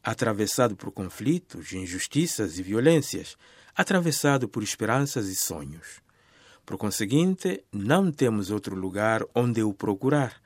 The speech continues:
a não ser no nosso mundo concreto, no vosso Portugal concreto, nas vossas cidades e aldeias, no vosso povo. Lá ele está a salvar.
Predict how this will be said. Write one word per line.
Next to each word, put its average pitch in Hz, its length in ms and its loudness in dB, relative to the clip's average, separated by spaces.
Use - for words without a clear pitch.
a 98 100 -2
não 107 200 2
ser 117 400 2
no 92 220 -6
nosso 110 480 -2
mundo 113 260 -2
concreto, - 720 -8
no 95 180 -4
vosso 104 420 0
Portugal 98 480 -2
concreto, 101 680 -2
nas 95 200 -4
vossas 123 420 2
cidades 123 500 4
e 123 80 6
aldeias, 117 680 2
no 90 120 -4
vosso 98 400 -2
povo. - 440 -12
Lá 101 540 -4
ele 117 220 -2
está - 400 -4
a - 80 -12
salvar. 123 560 -6